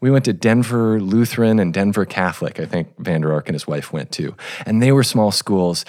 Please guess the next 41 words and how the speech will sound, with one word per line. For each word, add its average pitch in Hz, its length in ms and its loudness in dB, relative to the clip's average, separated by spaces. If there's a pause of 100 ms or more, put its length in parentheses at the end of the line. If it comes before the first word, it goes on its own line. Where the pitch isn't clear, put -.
(160)
And 147 120 2
you 143 60 2
can 139 180 0
just 147 320 2
see 156 320 4
the 117 160 2
cogs 123 640 -6
turning 120 380 0
in 104 120 2
Vander 101 360 4
Ark's - 260 2
brain 101 380 4
and 95 140 2
Gates's 101 340 -2
brain. 107 260 2
You 107 80 0
can - 120 0
almost 117 420 2 (260)
be 110 240 2
at 101 220 -2
the 110 80 -4
table 107 320 0
with 127 140 0
them 135 180 2
as 107 160 0
they're 107 80 2
saying, 95 220 2
like, 80 160 -4
"Wait 76 280 0
a 73 40 0
minute, - 340 -6 (340)
we've 87 280 0
kind 78 200 -2
of 71 80 -2
figured 67 360 -4
it 69 80 -6
out 78 220 2
here. - 380 -8
Small, 78 1000 0
small, 76 580 0
small, 92 800 2